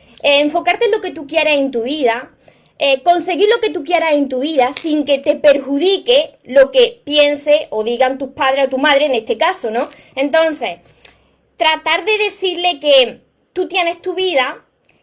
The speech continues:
que tú aceptas la suya, que no tenéis la visión de vida igual,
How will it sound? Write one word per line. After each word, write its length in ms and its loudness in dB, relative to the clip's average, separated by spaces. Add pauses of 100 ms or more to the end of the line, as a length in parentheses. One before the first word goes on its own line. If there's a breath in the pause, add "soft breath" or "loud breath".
que 140 2
tú 120 -4
aceptas 480 -2
la 160 -6
suya, 720 -2
que 100 2
no 300 0
tenéis 400 -2
la 100 2
visión 380 -4
de 100 -4
vida 520 -2
igual, 580 0